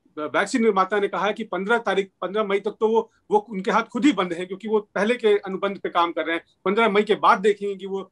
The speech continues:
राज्यों को क्या दे पाते हैं। तो अभी एकदम ही अनिश्चितता की स्थिति है इस बात को लेकर के। मैं अगला सवाल, अ, छत्तीसगढ़ से, अ,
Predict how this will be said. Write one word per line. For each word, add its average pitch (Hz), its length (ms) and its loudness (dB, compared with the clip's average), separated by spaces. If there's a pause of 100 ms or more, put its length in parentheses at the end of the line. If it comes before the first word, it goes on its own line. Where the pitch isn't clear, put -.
(140)
राज्यों 170 280 -2
को 170 100 -6
क्या 160 140 -6
दे 147 140 -6
पाते 147 280 -8
हैं। 202 160 -6 (160)
तो 190 60 0
अभी 202 240 0
एकदम 202 240 -2
ही 214 120 0
अनिश्चितता 185 500 -4
की - 300 -8
स्थिति 156 300 -6
है 151 60 0
इस 131 140 -6
बात 139 200 -2
को 147 60 -2
लेकर 143 200 0
के। 196 120 -4
मैं 190 120 0
अगला 185 200 0
सवाल, 208 320 2 (340)
अ, 185 200 -2
छत्तीसगढ़ 190 500 -2
से, 214 320 4
अ, 180 320 -2